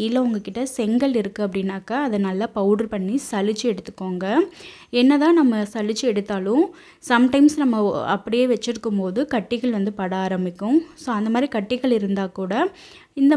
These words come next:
மாதிரி மிக்ஸியில் போட்டு அடிக்கும் போது அந்த கட்டிகள் எல்லாமே வந்து உடஞ்சிரும். அதுக்காக தான். இப்போ நான் வந்து பார்த்திங்கன்னா அந்த கடலைத்தோல் அப்புறம் செம்மண் ரெண்டையுமே நல்லா பொடி பண்ணி எடுத்துட்டேங்க. இதை பயன்படுத்தி தாங்க நம்ம இன்னைக்கு வந்து ஃபுல்லாகவே டிப்ஸ் வந்து பார்க்க போறோம். ஒரு ரூபா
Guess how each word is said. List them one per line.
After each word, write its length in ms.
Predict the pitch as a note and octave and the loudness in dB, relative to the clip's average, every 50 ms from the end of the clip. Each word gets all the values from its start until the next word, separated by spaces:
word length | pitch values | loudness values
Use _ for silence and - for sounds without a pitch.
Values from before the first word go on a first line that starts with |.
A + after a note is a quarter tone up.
| C4+ C4+ | 6 4
மாதிரி 240 | C4 B3+ B3 C#4+ D#4 C4+ C4 | 4 2 2 0 2 2 2
மிக்ஸியில் 380 | G#3+ - - C#4 C4 C4 B3+ A#3 | 0 0 -2 -2 -2 -2 -2 -2
போட்டு 200 | A3 G#3 G#3 A3+ G#3+ | -2 -2 -2 -2 -2
அடிக்கும் 280 | G3+ F#3+ - G3+ F#3+ | -4 -4 -4 -4 -4
போது 100 | G3 A#3+ D#4+ | -2 0 2
அந்த 140 | E4+ E4+ B3+ - | 2 2 2 0
கட்டிகள் 380 | A3 G3+ G3 A3+ G#3+ G#3+ G#3+ G3+ F#3+ | -2 -4 -4 -4 -4 -2 -2 -2 0
எல்லாமே 280 | F#3+ F#3+ G3 G3+ G#3+ A3 G#3 | 0 -2 -2 -2 0 0 0
வந்து 140 | G3 G#3 G#3 F#3+ | 0 0 0 0
உடஞ்சிரும். 500 | F#3 F3 F#3 F#3+ G3 F#3 F#3 G3 A#3 B3+ B3 G#3 | 0 0 -2 -2 -2 -2 -2 -2 -2 -2 -2 -4
அதுக்காக 380 | F#3+ F#3 - F#3+ F#3 F#3 F#3+ F#3 F#3+ | -4 -6 -6 -6 -6 -6 -6 -4 -2
தான். 160 | G#3 C4 F4 G4 - - - - - - _ _ D4+ | 2 2 2 2 2 -6 -18 -20 -20 -20 _ _ 0
இப்போ 120 | E4 D#4+ D#4+ D4 | 2 4 6 6
நான் 120 | C#4 A#3+ A#3 | 6 6 4
வந்து 120 | B3+ C#4+ C#4 | 2 2 2
பார்த்திங்கன்னா 380 | C4 G#3 G3+ G3 G3 G#3+ C4 C#4+ | 0 0 0 -2 -2 0 2 2
அந்த 100 | C#4 A3+ - G#3+ | 2 2 0 -2
கடலைத்தோல் 640 | G3 G3+ G3+ A3 A3 G#3+ G#3 G3 F#3+ G3 G#3+ B3+ D#4 | -2 0 0 -2 -2 -2 -2 -2 0 0 0 0 0
அப்புறம் 220 | D#4 B3 A3+ G#3+ - | -2 -2 -4 -4 -4
செம்மண் 340 | G#3+ G3+ G3+ G3+ G#3 G#3 G3 G3 | -2 0 0 0 0 0 -2 -2
ரெண்டையுமே 400 | G3 G3 G3+ G3+ G#3+ G#3 G#3+ B3 C4 A#3+ | -2 -2 0 0 0 0 2 2 2 0
நல்லா 260 | A3 F#3+ F#3+ G3+ A3+ A#3+ - G#3+ | 0 0 0 0 0 0 0 0
பொடி 180 | G3+ G3 G#3+ G#3 G#3+ | 0 0 0 -2 -2
பண்ணி 200 | F#3+ G3 G#3 G#3+ G3+ G3 | -2 0 0 2 0 0
எடுத்துட்டேங்க. 500 | F#3 G3 F#3+ G3 - G3+ F#3+ F#3 F3+ F#3+ F#3+ A3 D4 F4+ F4+ - - - - - - _ A3+ A#3+ C4 | -2 -2 -6 -8 -8 -6 -4 -4 -4 -2 -2 -2 -2 -2 -2 -6 -12 -20 -20 -20 -14 _ -2 0 2
இதை 160 | B3+ D4+ C4+ A3+ | 4 4 4 4
பயன்படுத்தி 500 | A#3 A3+ B3+ C#4+ D4 C#4+ D4 C#4 A3 A#3 G#3 G#3 | 2 4 8 8 8 8 6 2 0 -4 -6 -4
தாங்க 180 | G3+ G#3 C4 C#4 | -4 0 0 0
நம்ம 160 | C4+ A3 G3+ G3+ | 0 2 0 -2
இன்னைக்கு 200 | F#3 G3 G3 F#3+ | -2 -4 -6 -6
வந்து 120 | A3 C4+ C4 - | -4 -6 -6 -4
ஃபுல்லாகவே 400 | - G#3 G3+ G3 F#3+ G3 G#3+ G#3+ G#3+ | -2 -2 0 0 0 0 -2 -2 -4
டிப்ஸ் 260 | G#3+ G3 - - - A3 G#3 | -8 -10 -10 -14 -8 -6 -4
வந்து 160 | G3 G3 G3 G3 G#3 | -4 -4 -4 -4 -6
பார்க்க 280 | G3 F#3+ - G3 F3+ F#3+ | -8 -8 -8 -10 -6 -4
போறோம். 280 | F#3 F#3 G3 A#3 C#4+ F4+ F4+ - - _ _ _ - G#3 G#3 | -4 -2 0 2 2 2 0 -2 -8 _ _ _ 0 2 4
ஒரு 100 | G#3 G#3 | 4 4
ரூபா 180 | C4 B3 C4 | 4 2 2